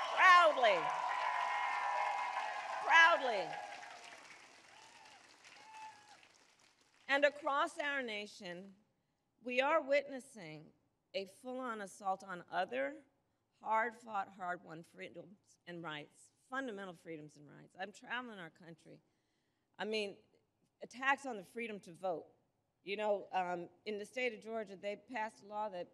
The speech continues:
makes it illegal to give people food and water for standing in line to vote. You know, the hypocrisy abounds. What happened to love thy neighbor,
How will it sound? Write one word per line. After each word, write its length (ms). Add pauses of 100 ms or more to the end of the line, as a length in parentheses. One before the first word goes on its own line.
makes 240
it 220
illegal 360
to 80
give 220
people 320
food 160
and 160
water 380 (720)
for 80
standing 440
in 140
line 280
to 100
vote. 380 (580)
You 140
know, 100
the 120
hypocrisy 760
abounds. 760 (640)
What 140
happened 400
to 60
love 260
thy 180
neighbor, 380